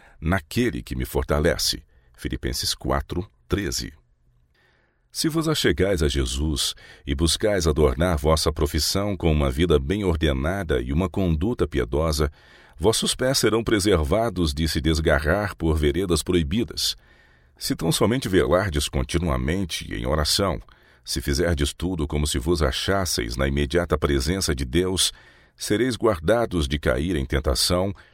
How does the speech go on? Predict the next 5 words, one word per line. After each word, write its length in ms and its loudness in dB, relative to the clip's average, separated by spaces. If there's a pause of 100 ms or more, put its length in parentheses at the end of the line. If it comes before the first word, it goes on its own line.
(180)
e 60 -4
podereis 460 0
esperar 540 2
conservar-vos 880 0
puros, 600 -6